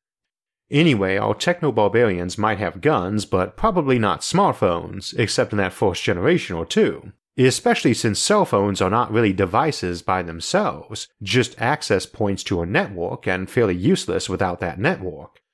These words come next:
So they'll just run out and break. It really doesn't matter how much you want to preserve a computer processor, especially a modern one.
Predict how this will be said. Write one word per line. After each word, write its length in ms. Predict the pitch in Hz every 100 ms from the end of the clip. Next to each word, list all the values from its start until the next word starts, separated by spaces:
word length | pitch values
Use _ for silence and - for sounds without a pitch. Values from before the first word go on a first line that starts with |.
| -
So 200 | - 151
they'll 160 | 180
just 260 | 156 175 -
run 180 | 120 123
out 260 | 101 87
and 140 | 82 82
break. 520 | 127 190 78 - _ _ _ _ -
It 200 | 127 135
really 160 | 185 240
doesn't 280 | 170 143
matter 200 | 113 120
how 220 | 104 123 117
much 280 | 110 104
you 60 | 104
want 180 | 98 95
to 80 | -
preserve 380 | 92 143 131
a 80 | 98
computer 440 | 90 95 - 92 87
processor, 680 | - 190 - - 85 110 120
especially 480 | 110 - 104 - 85
a 40 |
modern 400 | 92 175 143 87
one. 340 | 87 90 127